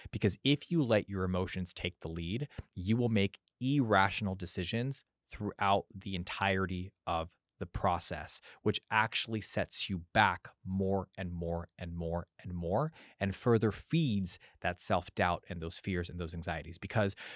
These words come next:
you're gonna make a decision, right? It's gonna be based on emotion. You're gonna get a reaction from your ex that is not so great, and then you're gonna doubt everything, right? So it's kind of like this, this,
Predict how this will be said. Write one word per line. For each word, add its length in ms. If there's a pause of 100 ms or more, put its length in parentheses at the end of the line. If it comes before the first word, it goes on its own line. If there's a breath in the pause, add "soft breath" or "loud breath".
(100)
you're 220
gonna 160
make 200
a 40
decision, 640
right? 260
It's 100
gonna 160
be 120
based 340
on 140
emotion. 580 (300 loud breath)
You're 180
gonna 160
get 140
a 40
reaction 500
from 180
your 180
ex 300
that 140
is 160
not 360
so 280
great, 500
and 120
then 120
you're 100
gonna 220 (120)
doubt 320 (240)
everything, 920 (140)
right? 280
So 200
it's 100
kind 200
of 100
like 180
this, 320
this, 320